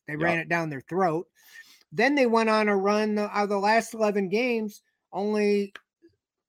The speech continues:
Speaker 1: you know, seven of the eleven, they gave up sixteen or less points.
Speaker 2: Yep.
Speaker 1: Now, the, the reason we're all disgusted is because you had everybody coming back,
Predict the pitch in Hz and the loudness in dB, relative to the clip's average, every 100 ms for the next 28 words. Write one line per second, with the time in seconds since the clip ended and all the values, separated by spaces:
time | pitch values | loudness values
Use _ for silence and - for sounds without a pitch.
0 | - 202 185 - - 262 262 247 226 214 | -4 -4 -4 -4 4 4 6 2 2 2
1 | 202 262 254 202 190 190 190 202 - - | 2 0 0 -2 0 0 0 -2 -4 -8
2 | 208 - - 214 190 165 165 180 - _ | -8 -8 -6 -4 -4 -6 -6 -6 -8 _
3 | - 185 123 _ - - _ - _ - | -10 -10 -10 _ -20 -20 _ -20 _ -6
4 | 92 - _ _ 185 190 190 190 - 190 | -6 -6 _ _ -4 0 2 0 -2 -4
5 | 185 175 - 196 190 269 285 240 233 220 | -6 -6 -4 -2 0 0 0 4 6 6
6 | 190 165 190 160 - - 277 - - 214 | 4 -2 -6 -6 -10 -2 -2 -2 -2 0
7 | 208 202 185 202 202 214 208 185 214 196 | 0 -2 -2 -4 -2 0 0 0 -2 2
8 | 226 233 226 233 208 233 226 - 240 233 | 2 4 2 2 2 2 0 -2 -2 0
9 | 214 247 269 - - - | 2 2 2 -4 -14 -20